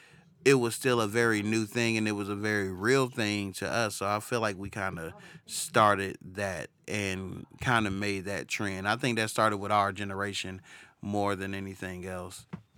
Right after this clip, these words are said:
So, yeah, so I think that we are kinda to blame for that a little bit because we did. And that's, we were, like, the first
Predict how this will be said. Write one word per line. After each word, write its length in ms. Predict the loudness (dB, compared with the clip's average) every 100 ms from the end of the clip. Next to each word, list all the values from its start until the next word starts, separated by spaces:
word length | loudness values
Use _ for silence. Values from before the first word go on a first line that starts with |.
| -20 -20 _ _ -18 -18 -20 -20 _
So, 240 | 2 4
yeah, 320 | 6 6 4
so 160 | 2 4
I 160 | 4
think 240 | 4 0 0
that 180 | 0 0
we 200 | -2 0
are 180 | 0
kinda 420 | -2 -4 -2 -4 -6
to 80 | -8
blame 460 | -8 -8 -8 -8
for 280 | -10 -6 -6 -6
that 380 | -6 -8 -8
a 60 | -8
little 300 | -4 -4 -4
bit 240 | -6 -6
because 320 | -8 -6 -6 -6
we 120 | -8
did. 400 | -6 -6 -6 -8
And 120 | -8
that's, 180 | -8 -10 -6
we 160 | -2
were, 220 | 0 0 0
like, 220 | 0 -2
the 80 | -6
first 440 | 0 2 0 -6